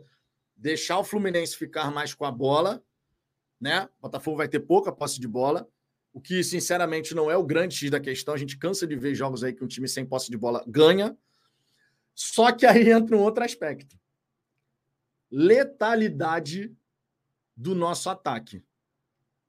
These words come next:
Se você vai jogar sem a bola, você vai buscar dar as espetadas.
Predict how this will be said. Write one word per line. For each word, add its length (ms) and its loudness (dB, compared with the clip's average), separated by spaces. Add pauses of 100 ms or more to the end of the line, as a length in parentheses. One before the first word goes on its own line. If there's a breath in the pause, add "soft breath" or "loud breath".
(540)
Se 220 -6
você 320 4
vai 140 0
jogar 240 0
sem 200 -4
a 60 -2
bola, 500 4
você 280 -4
vai 160 -4
buscar 380 -6
dar 220 -4
as 120 -4
espetadas. 840 -6